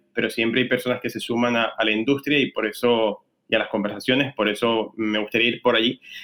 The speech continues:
Y, y hablar un poco de, de lo que es, eh, quizás, bueno, corrígeme si me equivoco, pero entiendo que es la, la parte del negocio de la industria de la música más antiguo, que es la, el mundo editorial, pero también quizás el más desconocido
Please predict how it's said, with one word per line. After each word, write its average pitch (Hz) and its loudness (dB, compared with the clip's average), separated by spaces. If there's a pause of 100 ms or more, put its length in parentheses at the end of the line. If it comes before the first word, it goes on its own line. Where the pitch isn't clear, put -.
(200)
Y, 143 6
y 143 2
hablar 151 4
un 180 0
poco 185 2
de, 143 2
de 131 0
lo 127 -2
que 135 2
es, - -6
eh, 139 0
quizás, 135 -2
bueno, 139 -2 (420)
corrígeme 127 0
si 131 -4
me 113 0
equivoco, 127 0
pero 110 0
entiendo 120 0
que 135 0
es 123 -4
la, 131 2
la 120 0
parte 127 2
del 135 0
negocio 127 0 (340)
de 123 4
la 120 4
industria 123 2
de 127 2
la 131 2
música 127 2
más 123 0
antiguo, 127 0 (100)
que 117 0
es 110 -4
la, 117 2
el 117 -4
mundo 123 2
editorial, 127 2 (380)
pero 156 4
también 160 6
quizás 160 2
el 160 4
más 147 2
desconocido 143 -2